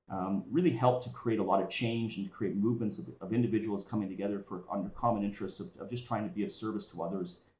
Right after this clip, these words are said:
is kind of what I would, would, would like to leave as, as a mark of, of serving is, is, is really an amazing thing. And,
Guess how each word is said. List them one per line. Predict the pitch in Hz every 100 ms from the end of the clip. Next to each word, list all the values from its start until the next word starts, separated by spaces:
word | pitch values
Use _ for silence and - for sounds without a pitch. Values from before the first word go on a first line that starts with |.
| _ -
is | -
kind | 107
of | 98
what | 95
I | 95
would, | 92 90 -
would, | 107 -
would | 101
like | 101 107 -
to | 92
leave | 101 92
as, | 87 87
as | 92
a | 90
mark | 92 90 90
of, | 90 87
of | - 92 - _ _ _ -
serving | - 123 123 120
is, | 107 - -
is, | 104 98 - -
is | 104
really | 104 113
an | 104
amazing | 101 104 104 101 98
thing. | 101
And, | 98 92